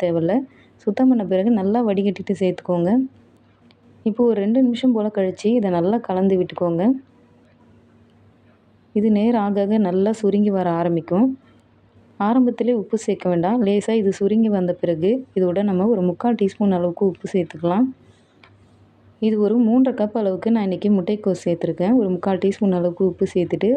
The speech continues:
ஒரு முறை நல்லா கலந்து விட்டுக்கோங்க. தண்ணி எதுவும் சேர்க்க தேவையில்ல. கலந்து விட்ட பிறகு இதை மூடி போட்டு மூடிவிட்டு அஞ்சு நிமிஷம் அல்லது ஆறு நிமிஷம் ஸ்டவ் ஹை ஃப்ளேமில் வச்சு மூடி போட்டு மூடிவிட்டு வேக வச்சுக்கலாம். ஸ்டவ் ஹை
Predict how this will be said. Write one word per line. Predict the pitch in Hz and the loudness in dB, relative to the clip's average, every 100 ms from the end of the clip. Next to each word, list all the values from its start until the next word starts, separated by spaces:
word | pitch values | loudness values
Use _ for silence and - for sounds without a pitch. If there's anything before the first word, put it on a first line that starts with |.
| 254 | 0
ஒரு | 185 175 | 0 0
முறை | 180 180 | -2 -2
நல்லா | 165 190 185 | -2 -2 -2
கலந்து | 170 170 165 | -2 -2 -4
விட்டுக்கோங்க. | 160 165 160 170 269 269 _ _ - _ - - - | -4 -4 -2 0 0 -2 _ _ -20 _ -20 -18 -6
தண்ணி | 190 196 240 202 | -2 2 2 2
எதுவும் | 202 202 | 0 0
சேர்க்க | 185 185 180 175 | -2 -2 -4 -2
தேவையில்ல. | 160 151 196 262 - - _ - | -2 0 0 0 -6 -20 _ -6
கலந்து | 202 247 262 | -2 0 0
விட்ட | 208 180 175 | 0 -4 -2
பிறகு | 170 160 233 - | -2 0 0 0
இதை | 185 180 | 0 2
மூடி | 202 247 254 | 2 0 -2
போட்டு | 185 175 | -4 -2
மூடிவிட்டு | 175 170 160 185 247 262 _ _ _ - | 0 0 -2 -2 -4 -6 _ _ _ -2
அஞ்சு | 196 240 254 | 2 2 2
நிமிஷம் | 220 233 220 | 0 0 0
அல்லது | 185 190 208 | 0 0 0
ஆறு | 190 190 185 | 0 0 -2
நிமிஷம் | 170 196 254 - | -2 -2 -2 -4
ஸ்டவ் | 185 180 226 | -4 0 2
ஹை | 185 214 | 0 0
ஃப்ளேமில் | 214 214 208 175 | 0 0 0 -2
வச்சு | 170 202 254 202 | -2 -2 0 2
மூடி | 196 196 | 0 0
போட்டு | 185 170 | -2 -2
மூடிவிட்டு | 175 170 165 202 180 | -2 -2 -2 -2 -2
வேக | 170 170 | -2 -2
வச்சுக்கலாம். | 165 - 165 190 262 - _ _ _ _ - | -4 -6 -2 0 0 -4 _ _ _ _ -8
ஸ்டவ் | 214 | -4
ஹை | 233 | -2